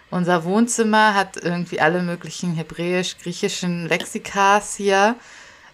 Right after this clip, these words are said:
Ähm, und ich hab jetzt nicht Hebräisch und Griechisch gelernt, deshalb denke ich immer, ich hab nur so Halbtheologie studiert, was natürlich nicht ganz stimmt. Ich hab's jetzt schon auch fertig gemacht. Aber zur Not hab ich auch immer noch einen Mann, der das kann.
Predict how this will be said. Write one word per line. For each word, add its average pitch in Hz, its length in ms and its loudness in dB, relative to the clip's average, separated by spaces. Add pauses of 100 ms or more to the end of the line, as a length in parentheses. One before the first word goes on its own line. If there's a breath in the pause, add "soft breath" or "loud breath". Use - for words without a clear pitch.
Ähm, 185 520 4 (1300)
und 208 360 4 (1160)
ich 247 220 4
hab 214 160 4
jetzt 196 220 4
nicht 214 180 2
Hebräisch 185 400 4
und 175 120 -2
Griechisch 196 340 -2
gelernt, 165 340 4
deshalb 165 220 -2
denke 170 160 2
ich 165 60 -4
immer, 170 120 2
ich 160 120 0
hab - 120 -2
nur 170 100 -2
so 147 180 -2
Halbtheologie 170 600 2
studiert, 160 500 0
was 151 180 0
natürlich 156 420 -2
nicht 160 160 -12
ganz 156 220 2
stimmt. 240 240 2
Ich - 120 -2
hab's 170 160 -2
jetzt - 220 -6
schon 160 160 0
auch 190 120 2
fertig 226 360 2
gemacht. 190 300 2 (380 loud breath)
Aber 220 220 6
zur 240 160 4
Not 302 240 6
hab 277 100 4
ich 240 120 0
auch 233 60 2
immer 220 180 6
noch 190 140 2
einen 196 100 2
Mann, 160 220 6
der 143 140 4
das - 340 -2 (220)
kann. 156 420 2